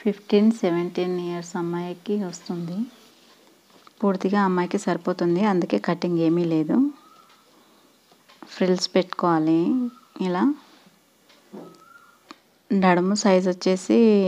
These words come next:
అమ్మాయి నడుము సైజు ట్వంటీ ఎయిట్.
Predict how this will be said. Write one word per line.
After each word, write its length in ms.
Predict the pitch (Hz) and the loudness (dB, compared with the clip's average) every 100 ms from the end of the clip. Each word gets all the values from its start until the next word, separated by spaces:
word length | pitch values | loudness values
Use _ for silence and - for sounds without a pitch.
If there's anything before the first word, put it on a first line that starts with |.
| 175 170 165 165 185 | 4 4 4 4 2
అమ్మాయి 280 | 175 175 185 | 0 0 0
నడుము 260 | 180 170 175 170 | 0 2 0 0
సైజు 400 | 180 175 170 247 320 - _ _ - _ _ _ _ _ _ _ _ _ _ _ _ _ - | 0 0 2 4 2 -2 _ _ -20 _ _ _ _ _ _ _ _ _ _ _ _ _ 2
ట్వంటీ 420 | 214 185 180 196 190 180 | 4 4 2 2 4 4
ఎయిట్. 280 | 170 165 | 4 2